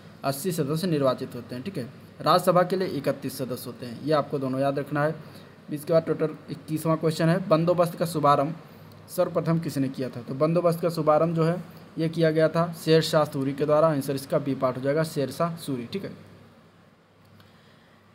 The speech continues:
अगला question, इनका कार्यकाल की बात करेंगे तो पन्द्रह सौ चालीस से लेकर पन्द्रह सौ पैंतालीस तक था, ठीक है, इनका कार्यकाल शेर शाह सूरी का।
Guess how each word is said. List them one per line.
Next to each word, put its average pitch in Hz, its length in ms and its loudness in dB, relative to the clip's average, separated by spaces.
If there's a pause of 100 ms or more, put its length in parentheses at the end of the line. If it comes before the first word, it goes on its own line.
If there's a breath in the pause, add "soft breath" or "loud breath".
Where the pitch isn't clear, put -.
(260)
अगला 160 160 0
question, 190 380 -4
इनका 165 220 2
कार्यकाल 165 440 6
की 170 140 -4
बात 165 240 4
करेंगे 170 220 0
तो 175 120 -2
पन्द्रह 160 360 4
सौ 165 120 0
चालीस 156 380 2
से 165 100 -2
लेकर 156 240 0
पन्द्रह 156 320 0
सौ 156 120 -4
पैंतालीस 135 500 0
तक 131 100 -4
था, 120 220 -8 (140)
ठीक 180 120 -8
है, 120 160 -10
इनका 139 160 -4
कार्यकाल 123 460 -6 (200)
शेर 147 120 0
शाह 135 160 -2
सूरी 123 260 -8
का। 117 180 -14